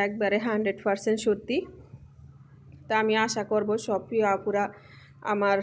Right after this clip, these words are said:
ভিডিওটা ওইভাবে একটু দেখবেন কষ্ট করে। আসলে আমরা সবাই কষ্ট করি, কিছু না কিছু পাবো, এই জন্যই। তো আমি দোয়া করি সবার জন্যই যে সবাই কিছু না কিছু পান, সবার জন্যই দোয়া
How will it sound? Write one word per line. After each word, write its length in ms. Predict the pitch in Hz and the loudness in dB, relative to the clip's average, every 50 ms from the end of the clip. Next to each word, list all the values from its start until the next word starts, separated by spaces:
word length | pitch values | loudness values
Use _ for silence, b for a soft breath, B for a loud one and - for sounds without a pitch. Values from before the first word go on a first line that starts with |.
| 202 - - | -2 -6 -6
ভিডিওটা 400 | 214 208 208 214 208 202 196 202 | -4 -2 0 2 2 2 2 2
ওইভাবে 320 | 208 196 202 196 190 190 202 | 2 2 2 0 2 2 0
একটু 160 | 208 208 220 208 208 208 | 0 0 0 0 2 2
দেখবেন 320 | 190 190 196 214 202 202 202 | 2 2 2 2 0 2 2
কষ্ট 260 | 208 214 220 - - 214 202 208 | 2 0 0 0 0 0 2 4
করে। 180 | 190 202 214 - - B B B B B B B B | 4 4 2 2 0 B B B B B B B B
আসলে 320 | - 233 247 - 247 233 233 | -2 0 0 2 2 4 4
আমরা 240 | 226 220 220 220 226 | 4 6 6 4 4
সবাই 340 | 226 - 240 220 214 208 202 202 202 | 4 2 2 4 6 6 6 6 4
কষ্ট 240 | 214 220 226 - - 208 202 - | 0 -2 -4 -4 -4 -4 -2 0
করি, 200 | 196 196 196 240 320 - B B B B B B - - | 0 2 2 0 -2 -2 B B B B B B -12 -8
কিছু 220 | 233 220 - 220 | -8 -6 -4 -2
না 120 | 208 208 208 | 0 0 0
কিছু 240 | 208 220 214 - 220 214 - | 0 -2 -4 -2 -2 0 2
পাবো, 280 | 240 220 214 220 202 214 | 4 4 4 4 2 2
এই 140 | - 214 208 208 | 4 2 2 2
জন্যই। 360 | 208 196 196 196 202 220 254 - B B B B B B B B B | 2 2 2 4 4 4 4 2 B B B B B B B B B
তো 100 | B 233 226 226 226 | B 4 6 6 6
আমি 140 | 226 226 220 220 220 208 | 6 6 6 6 6 8
দোয়া 200 | 247 254 254 240 | 8 8 8 8
করি 240 | 247 240 226 208 226 233 | 8 6 4 4 4 2
সবার 360 | - 262 233 214 208 196 208 | 2 2 4 4 4 2 2
জন্যই 320 | 214 214 202 202 214 226 226 | 2 2 2 4 2 4 4
যে 100 | 233 226 | 4 4
সবাই 340 | 226 - 233 208 208 208 208 208 214 214 | 4 2 2 2 4 4 4 4 2 0
কিছু 220 | - 233 - - 147 - - 277 | -2 -2 0 2 2 2 2 2
না 80 | 240 233 | 0 0
কিছু 240 | 240 240 226 - 233 226 233 | 0 -2 -2 0 0 0 2
পান, 240 | 240 220 208 208 220 135 - - - - - - - - - - - - B B B B B B B B B - - - - - - - - - - - - - - B B B B B B B - | 4 6 6 6 4 4 0 -6 -14 -20 -20 -20 -20 -20 -20 -20 -20 -20 B B B B B B B B B -20 -20 -20 -20 -20 -20 -20 -20 -20 -20 -20 -20 -20 -20 B B B B B B B -2
সবার 280 | - 220 214 214 208 214 | 2 6 6 6 6 6
জন্যই 320 | 226 220 214 214 214 214 | 4 4 6 6 6 6
দোয়া 220 | 220 226 233 226 | 8 8 6 6